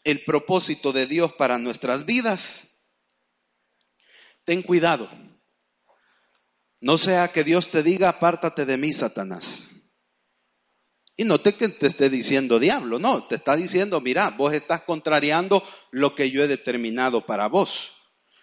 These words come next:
Vos estás contrariando lo que yo he dicho que va a pasar en tu vida, sea bueno o sea malo", pero la palabra ya en Romanos ocho veintiocho nos dice que todo nos ayuda bien a los que amamos a Dios.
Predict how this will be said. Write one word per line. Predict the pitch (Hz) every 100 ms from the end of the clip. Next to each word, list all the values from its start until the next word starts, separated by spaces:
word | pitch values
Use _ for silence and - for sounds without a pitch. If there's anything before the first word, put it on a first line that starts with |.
| _ _ _
Vos | 135 160
estás | 165 185 175
contrariando | 185 180 175 170 165 170 208 202
lo | 165 -
que | 143
yo | 131 151
he | 170
dicho | 202 220 196
que | 165
va | 135
a | 147
pasar | 156 139 127
en | 123 120
tu | 139 151
vida, | 254 247 117 - _ _ -
sea | - 165 196 202
bueno | 208 208 254 285 240
o | -
sea | 165 143
malo", | 156 269 262 147 -
pero | 135 135
la | 135 123
palabra | 143 151 190 220
ya | 202 208
en | 220
Romanos | 208 214 220 208
ocho | 214 214
veintiocho | 214 214 226 226 - - -
nos | 160 165 170
dice | 190 240
que | 233 226
todo | - 196 262
nos | 277 247
ayuda | 214 208 233
bien | 220 220 277
a |
los | 269 202
que |
amamos | 180 160 143 131
a | 120
Dios. | 127 247 208 117